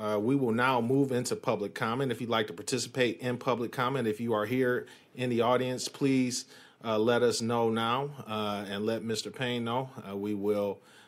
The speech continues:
uh, bring folks up for public comment. If you are joining us via Zoom or online, uh, please indicate so now by raising your hand if you choose to participate in public comment. Uh, we will close public comment very shortly.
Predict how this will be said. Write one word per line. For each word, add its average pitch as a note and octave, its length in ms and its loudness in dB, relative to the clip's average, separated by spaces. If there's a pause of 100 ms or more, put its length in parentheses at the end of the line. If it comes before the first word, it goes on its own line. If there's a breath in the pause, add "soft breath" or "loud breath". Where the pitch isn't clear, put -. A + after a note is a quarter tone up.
(180 loud breath)
uh, G2+ 180 -8
bring A2 280 0
folks G#2+ 320 -2
up A2 120 -2
for G#2 100 -10
public G#2+ 360 -4
comment. B2 340 -2
If A2+ 140 -2
you A2+ 140 0
are G#2 100 2
joining A2+ 480 -2
us A2 240 0
via A2+ 380 -2
Zoom C3+ 440 0
or G2 240 -4
online, A#2 720 0 (420 loud breath)
uh, F2+ 120 -8
please C3 320 0
indicate B2 540 -2
so A#2 260 0
now A#2 280 0
by G#2 120 0
raising G#2+ 420 0
your A2 140 -4
hand A#2 280 -2
if - 140 -8
you G2+ 80 -6
choose A#2 360 -4
to A2 80 -8
participate A2+ 720 -4
in A2 200 -4
public G#2+ 400 -6
comment. G#2 480 -4
Uh, F#2+ 180 -12
we G2 120 -6
will F#2+ 160 -8
close A2 340 0
public A2 380 -4
comment B2 420 -4
very G#2+ 240 2
shortly. C#3 560 -2